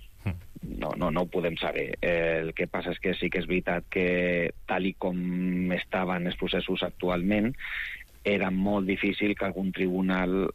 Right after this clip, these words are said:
Speaker 2: eh, no ho acabés, eh, tirant enrere el
Speaker 1: Clar.
Speaker 2: procés si, si es continuava tal
Speaker 1: Mm.
Speaker 2: qual s'havia fet.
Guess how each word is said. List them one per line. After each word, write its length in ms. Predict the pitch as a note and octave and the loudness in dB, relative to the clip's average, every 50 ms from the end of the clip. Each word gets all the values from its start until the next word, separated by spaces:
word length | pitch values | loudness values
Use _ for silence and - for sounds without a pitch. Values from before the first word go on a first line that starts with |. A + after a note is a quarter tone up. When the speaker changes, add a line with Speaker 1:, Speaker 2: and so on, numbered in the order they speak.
| - - | -4 -4
Speaker 2:
eh, 760 | - F#2 F2+ F2 E2+ E2+ E2+ E2+ E2+ E2+ E2+ E2+ E2+ F2 - - | -2 0 0 0 0 0 0 2 2 2 2 2 2 0 2 2
no 300 | - G#2+ G#2+ G#2 G2+ G2+ | 4 4 4 4 4 4
ho 100 | G2 G2 | 4 2
acabés, 440 | F#2+ - F#2+ F#2+ F#2 F#2+ F#2 F#2+ - - - | 2 2 0 0 0 0 0 -2 -2 -2 2
eh, 140 | G#2 F#2 F#2 | 2 2 2
tirant 280 | E2+ - G2 F#2 F2 F2+ | 0 0 -2 -2 0 0
enrere 320 | F2+ F2+ E2+ F2 F2+ F2+ F2+ | 0 0 0 2 2 2 2
el 80 | F#2 F2 | 0 -2
Speaker 1:
Clar. 200 | - F2+ E2 D#2 | 0 -2 0 0
Speaker 2:
procés 260 | F2+ F2 F#2 - - - - - | 0 0 0 -2 -4 -6 -6 -2
si, 140 | - G2+ F2+ - - | 0 0 0 0 0
si 80 | - G2+ | 0 0
es 80 | G2+ - | 0 0
continuava 540 | - G2+ F#2 F2+ F2 F2 E2+ E2 D#2 D2+ | 0 0 0 0 0 0 2 2 2 0
tal 160 | - E2 E2 F2 | 0 2 0 2
Speaker 1:
Mm. 40 | |
Speaker 2:
qual 140 | E2+ E2 D#2+ - | 2 0 0 0
s'havia 260 | D#2 D2+ D#2+ D#2+ - | -2 -2 -2 -2 -2
fet. 180 | - - - | -4 -6 -8